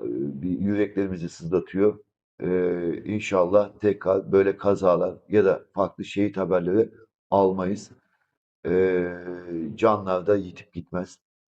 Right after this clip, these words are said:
Su-, sıkıntılı bir durum. Ondan öncelikle bu, e, haberle açmak istedik. E,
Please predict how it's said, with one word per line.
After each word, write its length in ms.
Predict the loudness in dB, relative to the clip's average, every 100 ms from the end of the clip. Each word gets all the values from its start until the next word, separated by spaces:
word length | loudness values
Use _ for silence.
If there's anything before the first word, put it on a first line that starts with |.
| _ _ _ _ _ _ _ _ _ _ _ _
Su-, 200 | 2 2
sıkıntılı 480 | 0 -4 -4 0 0
bir 100 | 2
durum. 320 | 2 2 -2 -2
Ondan 500 | 0 2 2 0 -2
öncelikle 840 | -2 -2 0 0 0 2 4 2 -4 -12 -12 _ _ 0
bu, 280 | 2 4 2 -2
e, 60 | 0 2 0 -2 -14 -20 -8
haberle 720 | -4 0 2 2 0 -2 -4
açmak 400 | -6 -6 -8 -10
istedik. 520 | -8 -8 -6 -10 -8
E, 100 | -2